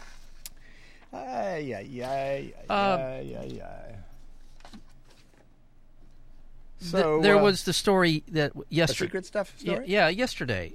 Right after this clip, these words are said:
Speaker 2: The,
Speaker 1: Yeah.
Speaker 2: uh, the announcement that U S and British intelligence agencies have successfully cracked much of the online encryption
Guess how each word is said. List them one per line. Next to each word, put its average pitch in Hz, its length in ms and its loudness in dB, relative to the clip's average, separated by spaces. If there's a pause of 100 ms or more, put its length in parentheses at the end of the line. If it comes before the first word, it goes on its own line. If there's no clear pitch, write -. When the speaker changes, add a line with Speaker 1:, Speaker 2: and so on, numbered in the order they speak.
Speaker 2:
The, 143 160 0
Speaker 1:
Yeah. 131 260 2
Speaker 2:
uh, 117 220 -2
the 143 160 -6
announcement 160 540 -4
that 123 220 -4
U 160 200 2
S 151 180 2
and 123 120 -4
British 135 320 0
intelligence 131 520 -2
agencies 113 520 -4
have 113 140 -6
successfully 151 840 0
cracked 117 520 0 (400)
much 143 240 4
of 131 100 -4
the 135 140 2
online 123 400 0
encryption 113 800 -2